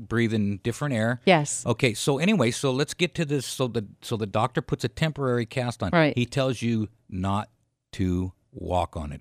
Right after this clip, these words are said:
Speaker 1: Is that
Speaker 2: No,
Speaker 1: right?
Speaker 2: no weight bearing
Speaker 1: No weight
Speaker 2: on,
Speaker 1: bearing.
Speaker 2: on the foot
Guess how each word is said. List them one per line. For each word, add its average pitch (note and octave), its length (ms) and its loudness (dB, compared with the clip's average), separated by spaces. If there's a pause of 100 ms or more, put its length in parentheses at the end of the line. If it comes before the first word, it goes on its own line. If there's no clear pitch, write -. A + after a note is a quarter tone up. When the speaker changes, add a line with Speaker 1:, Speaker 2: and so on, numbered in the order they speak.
Speaker 1:
Is F3+ 140 2
that F3+ 120 8
Speaker 2:
No, F#3+ 420 8
Speaker 1:
right? - 60 -2
Speaker 2:
no F#3+ 320 8
weight G3+ 380 6
bearing C#3+ 400 4
Speaker 1:
No B2 80 4
weight C3 200 6
Speaker 2:
on, D#3 120 6
Speaker 1:
bearing. E3+ 200 2
Speaker 2:
on D#3 180 2
the D3+ 60 0
foot - 280 -2